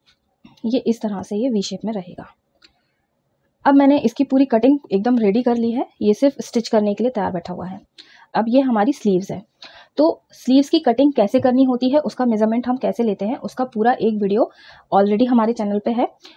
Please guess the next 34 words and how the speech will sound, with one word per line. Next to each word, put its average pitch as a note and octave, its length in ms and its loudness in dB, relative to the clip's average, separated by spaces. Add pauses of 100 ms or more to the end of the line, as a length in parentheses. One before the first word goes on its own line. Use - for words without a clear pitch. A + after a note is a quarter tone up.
(100)
तो - 60 -4
अगर A3+ 220 2
आपने B3+ 200 2
वो B3+ 100 2
नहीं A#3 240 0
देखा B3 200 2
हो C4+ 120 2
तो C4+ 100 -2
उसका B3 180 -2
भी A#3+ 120 -2
link A3 200 -2
मैं G#3 80 -4
आपको F#3+ 160 -6
description G3 460 -6
box G3 220 -8
में G#3 80 -6
दूंगी, G#3 200 -2
आप D4+ 120 2
वहाँ G3+ 200 -4
से G#3+ 140 -6
जाके G3+ 320 -2 (280)
sleeves A#3+ 280 0
की C#4+ 100 0
cutting A#3 340 -2
कैसे G3 240 -2
कर G#3+ 180 -4
सकते G#3 300 -6
हैं C#4 140 -2
वो B3 180 0
आप - 180 -4
सीख - 200 -4
सकते - 260 -12
हैं। E3+ 180 -16 (500)
तो C#4 260 4